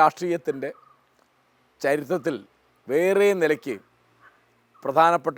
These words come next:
ഒന്നാണ് എന്ന് ഞാൻ വിചാരിക്കുന്നു. അന്ന് ജോർജ് ജേക്കബ് ഹോളിയോക്ക്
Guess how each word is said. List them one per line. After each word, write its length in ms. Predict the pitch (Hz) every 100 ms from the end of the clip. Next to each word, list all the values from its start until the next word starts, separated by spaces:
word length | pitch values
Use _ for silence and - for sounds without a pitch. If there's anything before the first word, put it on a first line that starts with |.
| 147
ഒന്നാണ് 340 | 143 143 135 135 _
എന്ന് 120 | 117 120
ഞാൻ 100 | 117
വിചാരിക്കുന്നു. 400 | 107 101 101 98 _ _ _ _ _ _ _ _ _ _ _ - _ 113
അന്ന് 220 | 135 156 110 _ _ _ _ _ _ _ _ _ _ - _ 120 123
ജോർജ് 360 | 196 226 208 180 151
ജേക്കബ് 400 | 165 - 156 _ _ _ _ _ _ _ - -
ഹോളിയോക്ക് 540 | 170 170 143 -